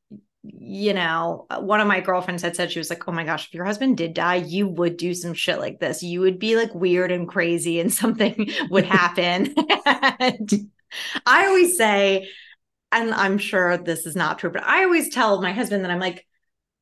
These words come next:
"If you were to die, like, I just don't, I just don't think I would get remarried. Like, I wouldn't, like, have another life and another thing. I think I really would just, like, throw myself into my work and just write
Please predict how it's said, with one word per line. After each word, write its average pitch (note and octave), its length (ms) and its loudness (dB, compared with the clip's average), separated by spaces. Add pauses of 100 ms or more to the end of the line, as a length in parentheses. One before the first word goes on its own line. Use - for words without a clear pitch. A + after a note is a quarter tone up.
(160)
"If C4 220 -2
you C4 160 2
were G3 220 0
to C4 80 -2
die, C4+ 180 0
like, - 180 -4
I D#4 60 -2
just C5+ 260 -2
don't, C4 380 2 (380)
I F4+ 80 4
just A4 160 0
don't D#4+ 200 2
think D#4 160 0
I C#4 80 4
would B3+ 120 4
get A3 180 2
remarried. F3+ 720 2
Like, F3+ 220 0
I G3 60 2
wouldn't, A#3 480 -2 (600)
like, F#3 200 -2
have F#3 340 2
another F#3 320 2
life F3+ 420 0
and F#3 80 0
another F3 280 -2
thing. F3+ 280 -2
I G3 140 -2
think A#3+ 180 -2
I D#4 100 4
really F#3 400 2
would F3+ 280 0
just, F3+ 500 -4 (320)
like, F3+ 380 -4
throw F#3+ 240 2
myself A#3+ 360 0
into D4 120 2
my D4+ 100 4
work F3+ 520 -2 (480)
and G3 120 0
just G3 140 -2
write F#3 560 0